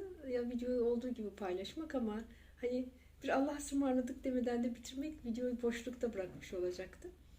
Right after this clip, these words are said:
Hadi onu da yapalım istedim. Bu haliyle, o doğal süreciyle olsun istedim. Hani ışıklar gelsin, ondan sonra bir daha çekim falan istemedim. Neyse, oyuz sonuçta.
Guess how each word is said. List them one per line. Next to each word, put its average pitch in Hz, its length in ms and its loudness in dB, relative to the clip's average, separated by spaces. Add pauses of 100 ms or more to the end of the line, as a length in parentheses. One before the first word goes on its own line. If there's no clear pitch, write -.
(220)
Hadi 269 140 2
onu 311 180 6
da 294 60 4
yapalım 254 380 4
istedim. 285 440 -2
Bu 277 120 2
haliyle, 175 480 2
o 262 120 0
doğal 226 260 4
süreciyle 175 560 0
olsun 165 320 -4
istedim. 165 360 -6
Hani 180 180 0
ışıklar 202 400 -2
gelsin, 196 460 -4
ondan 175 260 -2
sonra 170 340 -4 (140)
bir 190 100 -2
daha 165 220 -4
çekim 208 320 -8
falan 254 320 -6 (360)
istemedim. - 480 -2
Neyse, 240 460 0
oyuz 170 380 0 (160)
sonuçta. 190 600 -4